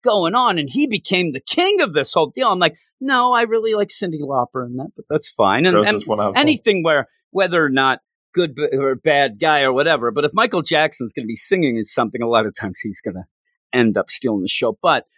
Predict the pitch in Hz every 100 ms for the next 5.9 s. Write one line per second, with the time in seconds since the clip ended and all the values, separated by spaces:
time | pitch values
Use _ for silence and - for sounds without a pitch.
0 | _ _ - 311 240 156 233 302 - 190
1 | 196 165 220 226 262 233 233 240 180 220
2 | 214 170 - - 170 208 147 151 143 110
3 | 117 120 - 156 175 226 226 120 _ -
4 | 107 147 165 175 165 135 135 - - 233
5 | - 202 - 139 117 180 247 247 175